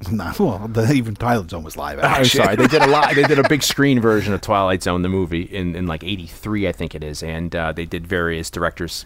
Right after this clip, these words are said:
Speaker 2: did various installments in, in the Landis, uh, little, uh,
Speaker 1: There's a bunch
Speaker 2: feat-
Speaker 1: of co-, controversy and,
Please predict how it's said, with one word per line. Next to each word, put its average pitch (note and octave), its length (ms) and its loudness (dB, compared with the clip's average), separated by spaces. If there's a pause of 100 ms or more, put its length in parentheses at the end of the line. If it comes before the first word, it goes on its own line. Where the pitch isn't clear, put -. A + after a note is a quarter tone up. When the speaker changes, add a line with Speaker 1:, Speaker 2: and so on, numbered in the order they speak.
(140)
Speaker 2:
did F#2 140 -8
various E2+ 400 -4
installments D#2+ 580 -6
in, D2 100 -10 (300)
in F2 120 -8
the D#2 80 -6
Landis, E2+ 600 -6
uh, C2+ 480 -10 (120)
little, G2+ 380 -8 (360)
uh, D#2+ 280 -6
Speaker 1:
There's A2+ 180 -6
a G#2+ 160 -6 (120)
bunch A2 220 0
Speaker 2:
feat- F#2+ 120 -14
Speaker 1:
of - 180 -20 (120)
co-, - 140 -4 (160)
controversy G#2 720 -2
and, F2 220 -10